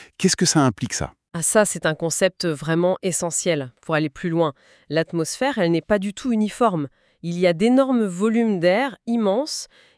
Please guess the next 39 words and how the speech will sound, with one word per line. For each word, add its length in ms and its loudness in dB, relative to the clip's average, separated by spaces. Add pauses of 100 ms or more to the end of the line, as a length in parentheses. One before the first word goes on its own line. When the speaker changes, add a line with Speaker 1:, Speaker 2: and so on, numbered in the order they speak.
Speaker 2:
qui 160 0
restent 340 0
un 80 2
moment 540 4
au-dessus 360 -4
d'une 180 2
région, 600 -2
le 160 -4
pôle 220 -4
Nord 400 0
en 120 -2
hiver, 800 -4 (280)
l'océan 440 0
tropical, 760 -4 (460)
et 100 2
pendant 380 0
ce 140 -6
temps, 200 0
ils 160 -2
prennent 360 0
les 100 -2
caractéristiques 760 -6
de 100 -4
cette 200 -4
région, 440 -2 (300)
froid 400 2
et 60 2
sec 300 -2
sur 160 -4
le 120 0
pôle, 580 2
chaud 380 0
et 60 6
humide 380 0
sur 160 -4
l'océan 340 -2
tropical, 540 -4
par 160 -6
exemple. 400 -8